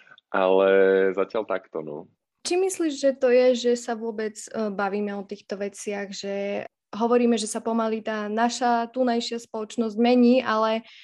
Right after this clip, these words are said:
Speaker 2: vlastne aj tak je to relatívne pomalé oproti niektorým zahraničným krajinám?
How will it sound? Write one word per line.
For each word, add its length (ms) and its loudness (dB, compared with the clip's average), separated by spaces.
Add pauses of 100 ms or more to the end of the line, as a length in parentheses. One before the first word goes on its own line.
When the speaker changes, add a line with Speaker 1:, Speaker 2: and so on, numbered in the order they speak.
(100)
Speaker 2:
vlastne 400 -2
aj 160 2
tak 240 0
je 80 -2
to 400 -8 (140)
relatívne 560 0
pomalé 560 -2
oproti 760 -6
niektorým 560 -4
zahraničným 880 -10 (100)
krajinám? 640 -8